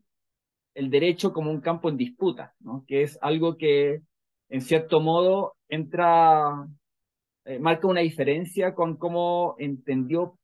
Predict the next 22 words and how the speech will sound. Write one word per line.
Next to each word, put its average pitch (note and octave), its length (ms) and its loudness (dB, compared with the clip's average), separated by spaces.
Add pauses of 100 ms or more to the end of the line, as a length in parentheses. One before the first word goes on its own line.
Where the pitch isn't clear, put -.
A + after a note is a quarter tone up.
(340)
una C3+ 260 -4
parte D#3+ 300 -4
importante C#3+ 680 -4
de, F3 480 -2
de G#3+ 120 0
las A3+ 160 -6
corrientes D#3 420 -4
de D3+ 80 -10
izquierda E3 460 -4
y - 280 -8
del B2 200 0
marxismo, C3+ 800 -8
¿no? C3 260 -14
Un, B2+ 240 -12
un, C3 360 -4
una, B2+ 520 -4 (680)
eh, A2 440 -10
una C3 340 -2
idea, D3 640 2
eh, B2 340 -6 (500)
popularizada C3 760 -2
mucho E3 600 -2